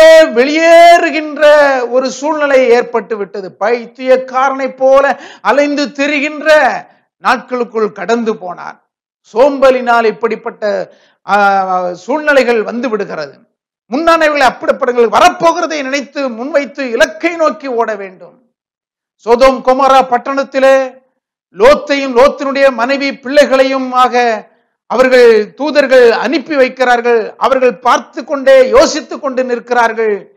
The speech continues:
காலம் கடந்து கொண்டு இருக்கிறது, நிலைமை மிக மோசமாக போகிறது என்பதை உணர்ந்த தூதர்கள்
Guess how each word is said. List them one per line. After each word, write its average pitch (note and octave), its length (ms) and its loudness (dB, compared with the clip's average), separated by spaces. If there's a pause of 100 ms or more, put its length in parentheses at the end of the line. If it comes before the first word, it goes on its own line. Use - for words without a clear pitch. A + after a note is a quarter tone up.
(360)
காலம் D#4 500 2
கடந்து E4 320 0
கொண்டு D#4+ 240 0
இருக்கிறது, D#4 480 0 (680)
நிலைமை D#4+ 420 2
மிக D#4 200 2
மோசமாக D#4 640 2
போகிறது D4 600 2 (760)
என்பதை D#4+ 400 2
உணர்ந்த D4+ 380 2
தூதர்கள் D4+ 760 0